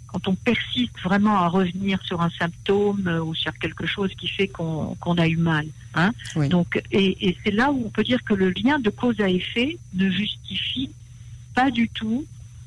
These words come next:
Speaker 1: euh, la démarche, euh, qu'on, sur laquelle on doit st-, stationner. Parce que on,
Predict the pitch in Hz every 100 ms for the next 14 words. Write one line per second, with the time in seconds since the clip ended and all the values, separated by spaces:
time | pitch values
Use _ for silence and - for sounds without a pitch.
0 | - - - - 175 170 170 - 175 175
1 | 175 190 254 247 - - - - - 147
2 | - 180 170 - - 180 180 175 226 220
3 | 185 185 190 - - - 220 214 - 196
4 | 165 - - - - - 180 220 190 -